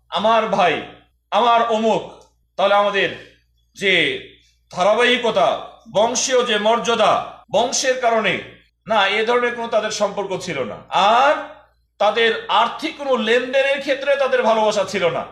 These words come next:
যে একজন অপরজনকে এক কোটি টাকা দিয়েছে, যেহেতু এত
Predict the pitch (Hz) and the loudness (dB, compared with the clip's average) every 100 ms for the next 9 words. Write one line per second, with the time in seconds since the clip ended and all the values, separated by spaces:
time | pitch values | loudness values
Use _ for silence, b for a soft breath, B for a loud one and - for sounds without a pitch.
0 | - _ _ _ 190 202 190 220 226 214 | -20 _ _ _ 0 0 0 -4 -4 -4
1 | 220 214 220 220 240 240 - 214 233 - | -6 -8 -10 -8 -8 -8 -6 -2 -2 -4
2 | 226 233 208 185 160 151 - - 98 160 | -10 -4 -2 0 -2 -4 -6 -14 -14 -12
3 | 254 214 220 | -10 -2 -2